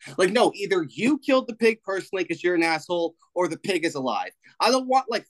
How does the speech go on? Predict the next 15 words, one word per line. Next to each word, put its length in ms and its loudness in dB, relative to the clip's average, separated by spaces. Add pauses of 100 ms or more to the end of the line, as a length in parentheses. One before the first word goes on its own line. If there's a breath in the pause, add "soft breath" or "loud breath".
third 400 -2
party, 540 -4 (300)
like, 200 -4 (240)
bad 540 0
animal 480 -8
wranglers 580 -6
to 100 0
have, 120 -2
like, 180 -2 (240)
killed 280 0
this 160 -6
pig. 400 -6
That 240 2
is 240 2 (880)
not 460 0